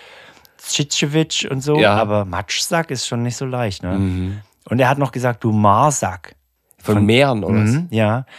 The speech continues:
Speaker 1: Und da mutmaße ich mal, dass das so Richtung Gebirge schon fast geht.
Speaker 2: Weil die da eher, die sagen die Mähren?
Speaker 1: Hm, denk ich.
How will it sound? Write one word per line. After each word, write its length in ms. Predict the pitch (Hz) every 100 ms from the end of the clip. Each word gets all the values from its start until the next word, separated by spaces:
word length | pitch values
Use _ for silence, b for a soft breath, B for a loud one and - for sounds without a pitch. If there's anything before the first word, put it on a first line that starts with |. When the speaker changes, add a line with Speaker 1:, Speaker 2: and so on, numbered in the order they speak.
| B
Speaker 1:
Und 180 | - 101
da 160 | 113 113 -
mutmaße 600 | 95 127 165 170 156 165
ich 120 | -
mal, 220 | 143 139
dass 160 | 131 -
das 200 | 131 -
so 180 | 127
Richtung 600 | 120 123 - 117 113 110 - b b _
Gebirge 520 | 98 92 120 165 147
schon 220 | - 101
fast 280 | 90 90 -
geht. 320 | - 85 82 _ _ _ _ _
Speaker 2:
Weil 180 | - 98
die 100 | 101
da 140 | 110 117
eher, 260 | 113 120 131 117 - 104
die 80 | 110
sagen 240 | 113 113
die 80 | 113
Mähren? 440 | 107 107 123 160 165
Speaker 1:
Hm, 260 | 139 95
denk 260 | 82 90 131
ich. 280 | 226 151